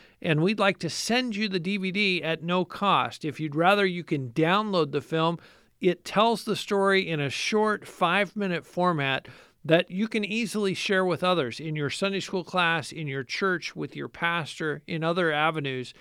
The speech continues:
Just visit V O M radio dot net. Again, you can get it on D V D for free, or you can download it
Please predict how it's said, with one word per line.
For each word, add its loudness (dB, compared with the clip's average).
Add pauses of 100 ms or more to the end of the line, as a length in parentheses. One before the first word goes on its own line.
(320)
Just 4
visit 0
V 0
O 4
M 2
radio 2
dot 2
net. 2
Again, 0
you -2
can -8
get -2
it -2
on 2
D -2
V -4
D 0
for -2
free, 0 (300)
or 4
you -2
can -2
download 2
it -6